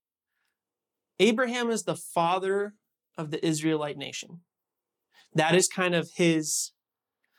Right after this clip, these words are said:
LinkedIn profile, if you will, right? He and his wife, Sarah, at a very, very, very old age, are approached by God in flesh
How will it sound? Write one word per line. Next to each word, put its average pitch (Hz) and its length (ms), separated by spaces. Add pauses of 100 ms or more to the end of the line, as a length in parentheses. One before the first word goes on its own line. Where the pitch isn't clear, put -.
(240)
LinkedIn 202 560
profile, 135 560
if - 160
you 135 100
will, - 220 (1000)
right? 147 320 (1900)
He 247 600
and 180 140
his 170 160
wife, 160 280
Sarah, 147 440
at 147 80
a 143 60
very, 170 360
very, 165 280
very 151 380
old 139 280
age, 131 380
are 151 120
approached - 600
by 175 140
God 151 540 (300)
in 156 180
flesh 143 540